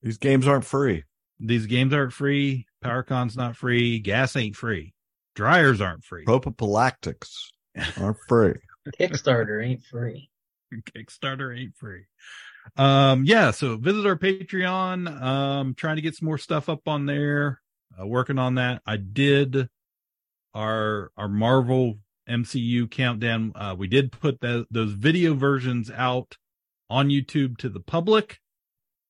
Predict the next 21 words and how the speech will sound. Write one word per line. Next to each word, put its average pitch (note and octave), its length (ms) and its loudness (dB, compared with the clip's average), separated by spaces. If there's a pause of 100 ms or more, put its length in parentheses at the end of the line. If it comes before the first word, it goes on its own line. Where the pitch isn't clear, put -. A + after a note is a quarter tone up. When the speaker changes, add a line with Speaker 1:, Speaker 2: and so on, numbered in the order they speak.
(100)
Speaker 2:
Um, A2 220 -2
you A2 60 -4
can A#2 140 -6
watch A2+ 240 -2
all A2+ 140 -2
four A2+ 260 -4
episodes G#2+ 560 -4
that G2+ 180 -4
would G2+ 180 -6
normally, D#3 840 2 (480)
uh, A2+ 180 -2
stuff - 300 -2
like B2+ 180 -2
that. B2 180 0
We G#2 120 -4
just C3 400 2
put C#3+ 160 2
it A#2+ 80 -2
up A#2+ 160 0
on G#2 140 -4
Patreon. F2 500 -8